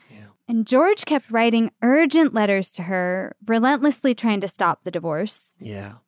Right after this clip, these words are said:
Speaker 2: Um, he said he had items that could prevent the dor-, divorce in any court,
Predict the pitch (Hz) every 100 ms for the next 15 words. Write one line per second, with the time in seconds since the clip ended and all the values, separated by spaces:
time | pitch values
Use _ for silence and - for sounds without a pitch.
0 | _ 202 185 185 170 226 247 302 262 208
1 | 185 180 254 392 180 220 269 - - -
2 | 196 185 - 196 - 190 180 151 - 170
3 | - 190 196 185 180 - 175 185 170 -
4 | 190 160 180 -